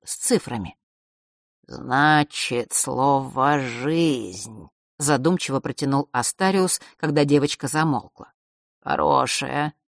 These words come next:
значимое слово, так что неудивительно». «Сейчас мы пойдем в гости», невозмутимо продолжил он. «Я уже послал сообщение. Нас ждут». Вокзальные часы исчезли,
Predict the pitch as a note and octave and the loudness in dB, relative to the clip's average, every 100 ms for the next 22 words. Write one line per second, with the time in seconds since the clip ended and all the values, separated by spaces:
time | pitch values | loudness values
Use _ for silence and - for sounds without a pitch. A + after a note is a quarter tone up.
0 | _ _ F3+ F3+ A3 D3 - F3+ F3 C3+ | _ _ -4 2 2 2 -2 -2 -2 -2
1 | - C3+ A#2+ B2+ - A#2 - - E3+ C3+ | -2 0 0 -2 -2 -4 -2 -4 -2 -6
2 | - - _ D3 D3 D3 C#3+ D3+ D3+ C3 | -8 -20 _ -2 0 0 2 2 2 0
3 | A2+ - G#2 A#2+ A#2 - _ _ _ _ | -4 -8 -8 -8 -8 -10 _ _ _ _
4 | _ - - - _ _ - C#3+ C3 - | _ -20 -20 -20 _ _ -4 -2 -2 -4
5 | - A#2 F3 G#3+ A#3 B3 - D3+ D3 F3 | 0 6 10 12 10 10 4 2 2 2
6 | - C#3 B2+ C#3+ E3+ B2+ C3+ B2 G#3+ - | 2 0 2 2 2 0 -2 -2 0 -2
7 | - C#3+ - _ _ F3 E3 D3 C3 C3 | -2 -10 -12 _ _ 2 4 4 2 0
8 | F#3+ F3 - C3 B2+ C3 C3 D3 C3+ A#2 | 2 2 2 2 2 0 0 -4 -4 -8
9 | G2 _ _ _ D3+ D3 C#3 C#3+ D3 C#3+ | -8 _ _ _ 2 6 6 4 2 4
10 | C3+ C3+ C3 B2 B2 - B2+ B2 - A#2 | 4 4 0 0 0 0 0 0 -2 -4
11 | G2 A#2+ A2+ A2 - _ D#3+ D3 C3+ E3+ | -6 -10 -12 -12 -16 _ 2 6 8 8
12 | - - - _ D#3 C3+ C#3 - _ _ | 6 0 -4 _ -4 -2 -2 -6 _ _
13 | _ _ _ _ _ _ E3+ F#3 F#3+ D4+ | _ _ _ _ _ _ 4 4 6 6
14 | G3+ D3+ - - C#3+ C3 - A#3 B3 A3+ | 6 4 0 0 0 0 0 2 2 4
15 | A#3+ | 2